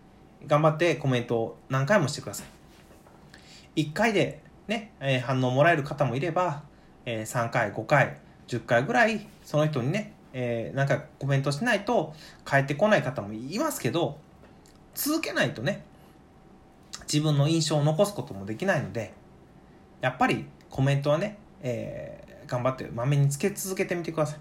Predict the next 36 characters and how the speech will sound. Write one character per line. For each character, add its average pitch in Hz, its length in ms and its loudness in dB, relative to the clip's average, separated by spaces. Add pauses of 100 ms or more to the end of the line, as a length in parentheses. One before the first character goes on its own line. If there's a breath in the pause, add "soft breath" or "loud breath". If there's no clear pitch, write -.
(720)
ほ 254 120 0
ん 254 100 -6
な 226 120 -2
ら、 208 300 0 (420 loud breath)
そ - 180 2
の 208 120 4
人 190 160 0
が 170 300 6 (380)
絶 208 320 0
対 233 360 2 (360)
あ 135 100 0
な 160 140 4
た 151 100 2
の 117 120 0
ブ 127 120 -4
ロ 190 120 4
グ 233 100 -2
に 233 80 -2
も 156 120 0
コ 139 140 -2
メ 180 100 2
ン 190 60 -4
ト 196 100 -4
つ - 100 -12
け 220 100 -4
て 226 80 -2
く 233 120 0
れ 240 60 6
る 226 60 4
よ 180 60 2
う 135 40 0
に 107 60 -2
な 113 60 0
り 120 60 0
ま 120 140 -4
す。 - 200 -10